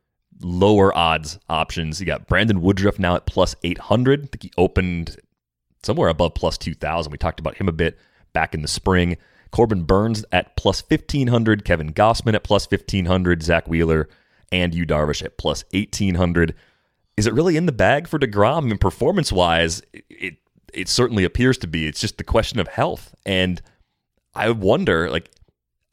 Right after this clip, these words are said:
are we really going to get what looks like a normal season from DeGrom here forward? Or do you think it's gonna be constant setbacks? The last couple of weeks have certainly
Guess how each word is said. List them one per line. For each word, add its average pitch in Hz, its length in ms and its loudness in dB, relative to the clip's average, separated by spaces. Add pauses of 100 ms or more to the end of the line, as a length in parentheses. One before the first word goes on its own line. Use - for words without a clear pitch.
(120)
are 107 120 2
we 135 160 2
really 143 280 2
going 127 220 2
to 110 60 -4
get 98 320 0 (120)
what - 240 -8
looks 104 280 -2
like 95 320 -4 (760)
a 92 80 -4
normal 95 720 2 (340)
season 87 580 -2 (100)
from 90 200 0
DeGrom 80 560 0 (380)
here 95 220 2
forward? 78 500 0
Or 95 140 2
do 98 40 2
you 92 40 0
think 95 160 -2
it's 82 100 -10
gonna 92 160 0
be 85 380 0 (400)
constant 98 420 -6
setbacks? 71 560 -2
The - 100 -8
last 95 220 2
couple 113 240 0
of 85 80 4
weeks 98 240 2
have 82 100 -10
certainly 87 480 -4